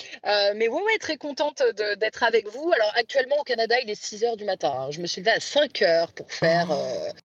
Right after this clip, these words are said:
Speaker 1: ce rendez-vous jeu, pour être avec vous, pour parler de la Gamescom et de plein d'autres choses. Mais, euh, ouais, je suis ravie de vous retrouver après cet été, euh, où on n'avait pas d'épisode, là. Moi, j'ai pas fait d'épisode, donc, euh, je suis très contente d'être là.
Speaker 2: Écoute, je suis hyper reconnaissant que tu prennes le temps pour ça dans ton aventure.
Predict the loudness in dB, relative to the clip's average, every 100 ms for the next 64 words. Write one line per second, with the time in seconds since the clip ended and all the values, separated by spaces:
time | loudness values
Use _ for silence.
0 | -12 -8 2 2 4 4 4 2 2 -2
1 | 0 2 4 4 4 4 2 4 4 6
2 | 2 2 -4 -6 -4 0 2 2 2 0
3 | -2 -4 -4 -6 -6 -4 -4 -2 0 2
4 | 0 -2 -12 -14 -4 2 4 6 4 4
5 | 2 2 0 -4 -8 -10 -4 0 0 2
6 | 2 2 2 0 2 4 4 4 2 2
7 | 0 2 4 6 6 4 4 4 6 4
8 | 6 2 2 0 2 -2 -4 0 0 2
9 | 0 2 2 2 0 -2 -4 -2 0 2
10 | 0 2 0 -2 _ _ -14 -8 -4 0
11 | 2 2 2 2 -2 -2 -2 0 2 2
12 | 0 2 2 2 0 0 -2 -4 -4 -2
13 | -2 -2 -2 -2 -2 2 2 0 0 0
14 | 2 0 0 0